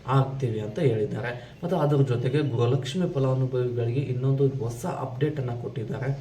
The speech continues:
ಏನಪ್ಪ ಅಂದ್ರೆ, ಇದಕ್ಕಿಂತ ಮುಂಚೆ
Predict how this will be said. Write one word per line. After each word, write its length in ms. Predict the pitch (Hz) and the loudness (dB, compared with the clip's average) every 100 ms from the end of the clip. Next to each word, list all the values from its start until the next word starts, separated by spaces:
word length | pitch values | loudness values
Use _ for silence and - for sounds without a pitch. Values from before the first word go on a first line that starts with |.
| - - - - - 131 | -8 -14 -16 -20 -8 2
ಏನಪ್ಪ 380 | 131 135 127 123 | 6 6 4 -2
ಅಂದ್ರೆ, 460 | 110 110 - 139 | -2 -4 2 4
ಇದಕ್ಕಿಂತ 520 | 123 131 131 151 143 | 6 4 2 -2 0
ಮುಂಚೆ 680 | 143 113 110 143 170 - 135 | 0 0 0 0 0 0 -4